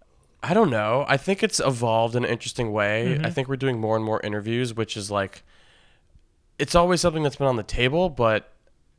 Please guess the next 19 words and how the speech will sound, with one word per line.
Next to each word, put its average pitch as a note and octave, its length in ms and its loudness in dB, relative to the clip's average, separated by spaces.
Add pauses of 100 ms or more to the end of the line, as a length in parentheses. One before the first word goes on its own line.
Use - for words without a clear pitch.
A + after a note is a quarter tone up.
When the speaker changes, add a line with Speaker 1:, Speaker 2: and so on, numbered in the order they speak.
(120)
Speaker 1:
now A#2+ 340 0
I'm A#2 160 -2
making A#2 300 -4
time G#2 360 -6
for G#2+ 320 -4
it, G#2 320 -4
and G#2 120 -10
I F#2 100 -6
appreciate G2+ 720 -10
it. A2+ 320 -8
I D3 60 -2
don't B2 120 -2
Speaker 2:
Mm-hmm. G#2+ 80 -4
Speaker 1:
know. F#2+ 220 -6
I A2 140 -2
enjoy A2 420 -4
talking A2 440 -4
to, G#2 220 -2 (380)
like, A#2+ 140 -4